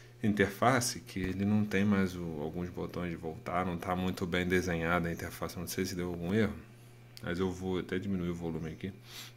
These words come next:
que eu vou iniciar o Mario Odyssey nos dois, tá? E vocês vão ver como tá o desempenho. Pra isso, pra não dar erro, eu vou colocar o modo dock.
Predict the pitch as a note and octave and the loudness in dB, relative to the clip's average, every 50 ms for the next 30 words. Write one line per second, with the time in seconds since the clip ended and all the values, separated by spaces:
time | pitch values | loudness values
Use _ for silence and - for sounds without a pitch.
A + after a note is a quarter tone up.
0 | - - - E2+ E2+ F#2 F#2 F#2 F#2+ F#2+ F2+ - - E2 F2 F2 F2 F2 F2 F2 | -12 -8 -8 -4 0 2 4 4 4 4 2 2 4 4 4 4 6 6 6 6
1 | F2 F2 E2 E2 E2+ F2+ F2+ - - F#2 F2 F#2 G2 G2 F#2+ E2+ D#2+ F2 E2+ E2 | 6 4 4 4 6 4 4 2 0 -2 0 2 2 2 0 0 -2 0 0 0
2 | D2+ - - - F2+ F#2 F#2 F#2 - - D#2+ - - - - F2+ E2+ E2+ F2+ F2+ | 0 -2 -2 0 0 0 0 0 -4 -10 -12 -10 -8 -4 -2 -2 0 0 -2 -2
3 | F2 E2+ F2 F2 F2 - F#2 F#2 F#2+ F#2 - - F2 F2 F2 F2+ - F#2+ F2+ - | -2 -2 -2 -4 -2 -2 -2 -2 -2 -2 -2 0 2 2 2 2 0 -4 -4 -4
4 | - F#2 F#2+ F#2 F#2 E2 D#2 D#2+ - - A#2 A#2 A2 A2 A#2+ A#2+ B2 - - - | -2 0 0 0 0 -2 -4 -4 -2 0 4 6 8 8 8 8 6 4 0 0
5 | C3 C3 C3 A#2+ G#2 G2 F#2 F#2+ A2+ B2+ A#2+ G2 F2+ E2+ G2 G2+ G2+ - G#2 G2 | 0 2 4 4 6 6 8 8 8 8 6 6 2 0 -2 -2 0 2 2 2
6 | F#2+ F#2+ - F#2 F2 E2+ E2+ E2 E2+ E2+ E2+ G2+ G#2 G2 E2+ - - - | 2 2 0 0 0 0 0 -2 -2 0 2 4 4 4 2 0 -6 -12